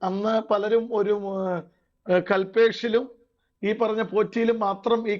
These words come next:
കേസ് ഇങ്ങനെ ഒതുങ്ങി നിൽക്കും, ഒതുങ്ങി നിന്നുകൊണ്ടിരിക്കുന്ന കാലഘട്ടത്തിൽ ഞങ്ങൾ പറഞ്ഞു, "എൻ വാസു അറസ്റ്റ് ചെയ്യും, എൻ അറസ്റ്റ് ചെയ്യപ്പെടും, പത്മകുമാർ അറസ്റ്റ് ചെയ്യപ്പെടും,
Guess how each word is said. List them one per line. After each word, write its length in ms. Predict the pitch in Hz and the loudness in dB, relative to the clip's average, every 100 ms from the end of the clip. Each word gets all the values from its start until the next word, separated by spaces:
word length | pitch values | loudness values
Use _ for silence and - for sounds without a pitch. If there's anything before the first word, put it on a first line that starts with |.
| 220 | 0
കേസ് 260 | 208 - | -2 0
ഇങ്ങനെ 300 | 220 202 196 | -2 0 -2
ഒതുങ്ങി 280 | 185 185 208 | -2 -2 -2
നിൽക്കും, 540 | 202 190 208 190 180 _ _ | -2 -2 -2 -2 -4 _ _
ഒതുങ്ങി 340 | 190 170 214 202 | 0 2 2 0
നിന്നുകൊണ്ടിരിക്കുന്ന 580 | 202 226 202 208 208 | 2 2 2 2 0
കാലഘട്ടത്തിൽ 600 | 208 190 190 190 190 180 208 | -2 0 2 0 -2 -2 0
ഞങ്ങൾ 320 | 180 175 196 | 0 2 2
പറഞ്ഞു, 440 | 180 165 165 208 - _ _ _ _ | 2 0 -4 -8 -10 _ _ _ _
"എൻ 180 | 190 196 | 0 0
വാസു 400 | 180 180 185 190 | 0 0 0 -2
അറസ്റ്റ് 400 | 226 202 185 - | -2 0 -2 -2
ചെയ്യും, 360 | 190 185 208 240 - _ _ _ | -2 2 2 0 -10 _ _ _
എൻ 160 | 185 190 | -2 0
അറസ്റ്റ് 340 | 202 190 196 220 | 0 0 -2 -2
ചെയ്യപ്പെടും, 480 | 202 196 190 214 - _ _ _ _ - | 0 0 0 -2 -6 _ _ _ _ -4
പത്മകുമാർ 520 | 175 233 226 240 226 | -2 -2 0 2 2
അറസ്റ്റ് 320 | 202 196 - | 0 -4 -2
ചെയ്യപ്പെടും, 580 | 214 208 185 226 - | -2 -2 -2 -4 -4